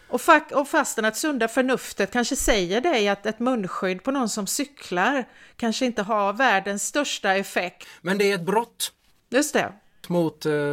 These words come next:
Speaker 2: vad det nu är då.
Speaker 1: Ja. Och, och, och sen, och vi har ju varit inne på det lite grann nu, men jag, jag tänker det här, alltså, just när det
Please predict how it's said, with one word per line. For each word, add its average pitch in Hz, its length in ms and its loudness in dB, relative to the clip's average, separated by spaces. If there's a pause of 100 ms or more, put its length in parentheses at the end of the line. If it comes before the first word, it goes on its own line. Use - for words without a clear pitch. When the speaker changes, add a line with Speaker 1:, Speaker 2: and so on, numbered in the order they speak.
(440)
Speaker 2:
vad 135 160 -6
det 135 60 0
nu 127 140 -2
är 95 140 -4
då. 98 140 -8 (220)
Speaker 1:
Ja. 214 320 0 (1200)
Och, - 260 4
och, 269 180 2 (160)
och 262 160 2
sen, 247 360 4 (680)
och 233 180 -2
vi 254 40 6
har 262 100 6
ju 262 60 4
varit 262 160 2
inne 247 200 2
på 302 100 -2
det 277 120 4
lite 226 160 0
grann 202 240 0
nu, 180 140 0
men 190 140 0
jag, 208 240 -2
jag 226 140 -2
tänker 226 300 0
det 220 60 0
här, 202 400 0
alltså, 202 500 -4 (540)
just 220 300 -4
när 208 80 -4
det 196 320 0